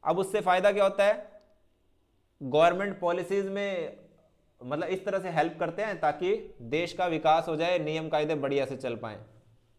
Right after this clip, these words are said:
ठीक है, योजनाएं चल पाएँ। जैसे आपका आधार याद है ना आपको, अब आधार, आधार से इतना फ़ायदा हुआ है ये टेक्नोलॉजी से, ये नए वेंचर से,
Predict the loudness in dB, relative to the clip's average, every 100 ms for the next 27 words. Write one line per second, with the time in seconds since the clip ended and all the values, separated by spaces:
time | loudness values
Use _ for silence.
0 | _ -8 -2 0 2 2 2 2 -2 -2
1 | -4 -4 -4 0 2 2 2 0 2 4
2 | 4 4 2 2 0 -2 -6 -6 -12 -20
3 | _ _ _ _ _ _ _ _ -2 0
4 | 2 2 2 4 4 2 -6 -16 -20 _
5 | _ _ _ _ _ _ _ 0 4 6
6 | 4 2 -2 -2 -2 0 0 2 2 4
7 | 6 4 2 0 -2 2 0 0 0 0
8 | 0 -2 0 2 2 2 0 0 0 -2
9 | -2 -2 0